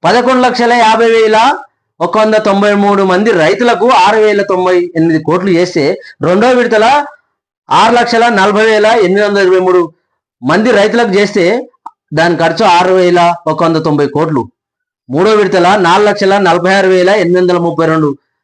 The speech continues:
మంది రైతులకు చేస్తే దాని ఖర్చు, ఆ రైతుల ఖర్చు మూడో విడతల ఐదు వేల ఆరు వందల నలభై నాలుగు కోట్లు. మొత్తం మీరు చేసింది ఇరవై రెండు లక్షల ముప్పై ఏడు వేల ఎనిమిది వందల నలభై ఎనిమిది మంది రైతులకు గాను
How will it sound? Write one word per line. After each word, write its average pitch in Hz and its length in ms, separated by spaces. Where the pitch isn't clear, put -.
మంది 175 240
రైతులకు 165 400
చేస్తే 156 520
దాని 151 280
ఖర్చు, 147 540
ఆ 143 80
రైతుల 160 320
ఖర్చు 175 640
మూడో 165 200
విడతల 170 640
ఐదు 160 260
వేల 165 560
ఆరు 151 180
వందల 160 240
నలభై 139 300
నాలుగు 139 220
కోట్లు. 143 280
మొత్తం 151 420
మీరు 175 140
చేసింది 175 540
ఇరవై 214 400
రెండు 220 240
లక్షల 196 580
ముప్పై 214 340
ఏడు 208 180
వేల 180 280
ఎనిమిది 185 420
వందల 175 260
నలభై 156 320
ఎనిమిది 156 200
మంది 175 220
రైతులకు 175 440
గాను 180 360